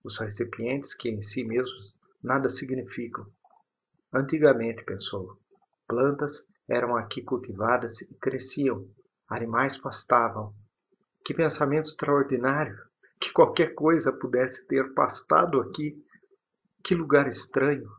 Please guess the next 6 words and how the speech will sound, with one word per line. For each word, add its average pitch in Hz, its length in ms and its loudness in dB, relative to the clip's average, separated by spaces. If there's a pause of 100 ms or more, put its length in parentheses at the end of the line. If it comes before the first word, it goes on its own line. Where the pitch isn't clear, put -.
(140)
ele 117 140 -4
pensou, 117 480 -4 (400)
pra 120 160 0
tudo 147 300 0
aquilo 147 300 -2
morrer. 120 420 -2